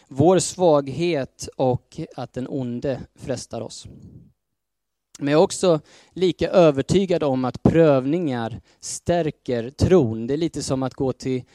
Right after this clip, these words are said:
gymmet. Det är inte så skönt att bryta ner musklerna, men med lite vila så är du starkare än tidigare. Och även Jesus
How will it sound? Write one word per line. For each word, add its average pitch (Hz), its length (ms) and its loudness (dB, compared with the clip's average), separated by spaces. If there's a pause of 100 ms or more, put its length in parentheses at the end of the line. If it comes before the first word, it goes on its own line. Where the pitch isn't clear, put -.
(180)
gymmet. 139 560 -2
Det 131 80 -4
är - 20 -2
inte 131 180 -6
så 123 120 -6
skönt 147 400 0
att 120 140 -6
bryta 127 280 -4
ner 156 260 -2
musklerna, 127 480 -4
men 123 160 -8
med 123 100 -6
lite 117 480 -8 (220)
vila 113 500 -6
så 117 180 -8
är 107 180 -4
du 104 180 -8
starkare 120 800 -8
än 104 380 -12 (220)
tidigare. 135 520 -10 (640)
Och 170 140 -4
även 156 240 2
Jesus 160 680 -4